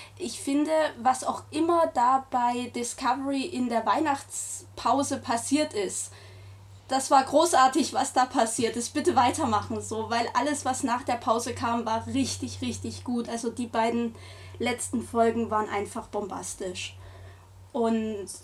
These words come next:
da finde ich, kann's qualitativ dann schon wieder an die richtig guten Sachen aus alten Star Trek-Serien anknüpfen.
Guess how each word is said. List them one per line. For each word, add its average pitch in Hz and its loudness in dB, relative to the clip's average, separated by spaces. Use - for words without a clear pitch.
da 233 6
finde 233 0
ich, 233 -4
kann's 226 -2
qualitativ 233 0
dann 226 0
schon 240 0
wieder 226 0
an 220 -2
die 233 0
richtig 226 -4
guten 240 -4
Sachen 214 -2
aus 214 -2
alten 208 -4
Star 196 -2
Trek-Serien 214 -4
anknüpfen. - -6